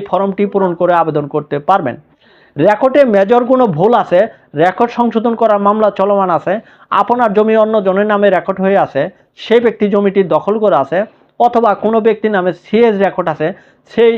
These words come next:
সেই সিএস রেকর্ডীয় মালিক জমিটি দখল করে আছে, সেই ক্ষেত্রে আপনি কিন্তু এই ফর্মটি পূরণ করে আবেদন করতে পারবেন না। সেক্ষেত্রে আপনাকে যেতে হবে আদালতে। আদালতে গিয়ে সুনির্দিষ্ট প্রতিকার আইনের বিয়াল্লিশ ধারা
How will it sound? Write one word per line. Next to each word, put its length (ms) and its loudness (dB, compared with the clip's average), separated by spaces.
সেই 180 2
সিএস 300 2
রেকর্ডীয় 360 0
মালিক 220 0
জমিটি 320 2
দখল 260 0
করে 220 2
আছে, 160 -4
সেই 300 -2
ক্ষেত্রে 220 -2
আপনি 280 -2
কিন্তু 220 0
এই 180 4
ফর্মটি 400 -2
পূরণ 260 0
করে 200 0
আবেদন 240 -2
করতে 280 -4
পারবেন 280 -2
না। 60 0
সেক্ষেত্রে 400 0
আপনাকে 340 -2
যেতে 180 0
হবে 220 2
আদালতে। 320 0
আদালতে 300 0
গিয়ে 140 2
সুনির্দিষ্ট 420 -4
প্রতিকার 360 0
আইনের 240 -2
বিয়াল্লিশ 400 2
ধারা 140 0